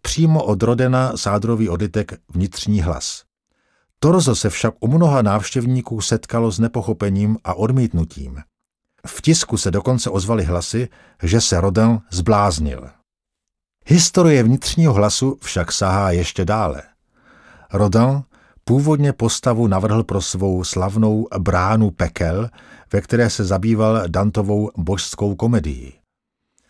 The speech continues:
Tento portál byl určen pro novou budovu muzea v Paříži, která však nebyla nikdy realizována. Brána zaměstnávala Rodina po celý život, ale nikdy ji nedokončil.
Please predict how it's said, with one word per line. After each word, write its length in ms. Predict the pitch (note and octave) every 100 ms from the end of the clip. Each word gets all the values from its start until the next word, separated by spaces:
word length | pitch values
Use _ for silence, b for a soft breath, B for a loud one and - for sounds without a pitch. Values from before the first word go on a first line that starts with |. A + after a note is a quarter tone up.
| _ -
Tento 320 | D#3+ E3 F#2+
portál 560 | C#3 D#3+ - E2 F2 -
byl 220 | E2+ G2 -
určen 440 | A#2 - B2 B2
pro 180 | - G2+
novou 320 | A2 G#2+ A2
budovu 380 | E2+ F2 G2+ G2
muzea 340 | F2+ E2+ G2
v 40 | F2+
Paříži, 520 | E2+ E2 F2+ F#2+ G#2 B B B
která 340 | - G2 G2
však 340 | F2+ - G#2+ G2
nebyla 380 | A2+ B2+ B2
nikdy 480 | A2+ G#2+ A#2 A#2 A#2+
realizována. 960 | A#2 A#2 A2 E2+ D#2+ D#2 C#2+ C2+ C#2 C#2+ b b b b b b E2
Brána 560 | G#2 A#2 C#3 D3+ A2
zaměstnávala 800 | E2+ G2+ A2+ - A2+ A2+ A#2 A2
Rodina 460 | G2 F2+ G#2 A2+ A#2
po 160 | -
celý 300 | F#2 A2+ G#2
život, 380 | D#2+ F2 G#2 - - B B B
ale 200 | - F#2+
nikdy 540 | F#2+ A2 A#2 A2 B2+ -
ji 180 | F#2 G#2
nedokončil. 720 | G#2+ A2+ G#2+ E2+ - C#2 C#2